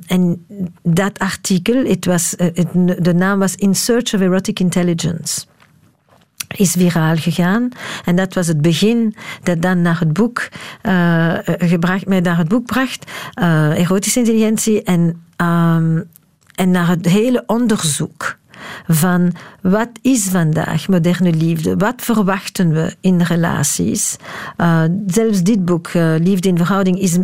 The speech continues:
niet alleen over ontrouw. Het is over de moderne relatie door de,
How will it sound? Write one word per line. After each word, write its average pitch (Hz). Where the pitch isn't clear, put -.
niet 220
alleen 208
over 175
ontrouw. 220
Het 151
is 196
over 196
de 185
moderne 214
relatie 214
door 214
de, 180